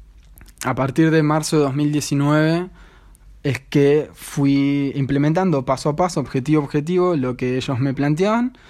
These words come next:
Y bueno, llegué ahora al final del camino, que en realidad es el principio de otro gran camino que, que, bueno, que me permite vivir de, de esto que amo. Pero bueno, más o menos esas serían las preguntas. Espero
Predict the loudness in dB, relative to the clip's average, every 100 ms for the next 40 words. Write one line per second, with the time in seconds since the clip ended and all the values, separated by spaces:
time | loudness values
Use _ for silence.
0 | -20 -20 -4 2 2 2 2 0 -4 -6
1 | -8 0 2 2 2 0 -2 -4 -6 -10
2 | -6 -4 -2 -2 -2 -2 -2 -2 -4 -4
3 | -2 -2 -4 -8 -20 _ -20 -20 -20 _
4 | 0 2 2 0 0 0 -2 -2 -4 -4
5 | -2 -2 -2 -4 -6 -6 -6 -6 -4 -4
6 | -4 -6 -8 -10 -8 -8 -10 -14 -14 -8
7 | -6 -6 -8 -8 -6 -4 -4 -4 -4 -4
8 | -4 -4 -6 -6 -10 -10 -14 -8 -8 -6
9 | -8 -6 -6 -6 -8 -14 -20 0 4 6
10 | 4 2 2 4 4 2 -2 -10 -18 -4
11 | 0 0 2 2 2 2 2 2 2 -2
12 | -4 -10 -4 0 0 -2